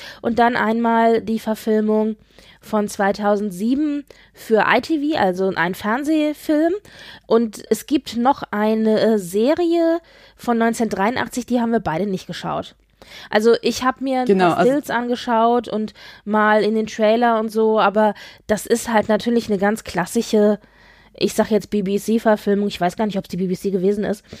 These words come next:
Speaker 1: aber halt, äh, wie wir schon öfter drüber geredet haben, also die hatten so einen bestimmten Stil in den siebzigern und achtzigern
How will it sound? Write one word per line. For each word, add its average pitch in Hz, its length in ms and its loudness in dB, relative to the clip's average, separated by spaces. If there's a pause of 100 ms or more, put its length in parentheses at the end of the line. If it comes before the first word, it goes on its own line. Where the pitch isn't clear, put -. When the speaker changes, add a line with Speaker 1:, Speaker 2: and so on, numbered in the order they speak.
(360)
Speaker 1:
aber 185 640 2
halt, 196 320 -2
äh, 196 440 0
wie 208 120 -2
wir 226 80 2
schon 214 240 -4
öfter 233 220 -2
drüber 214 240 0
geredet 208 340 0
haben, 208 240 0
also 202 200 0 (340)
die 196 100 -4
hatten 196 240 0
so 214 100 0
einen 214 80 2
bestimmten 208 340 -2
Stil 226 420 -2
in 214 80 6
den 208 140 0
siebzigern 214 460 -2
und 196 100 -2
achtzigern 226 680 0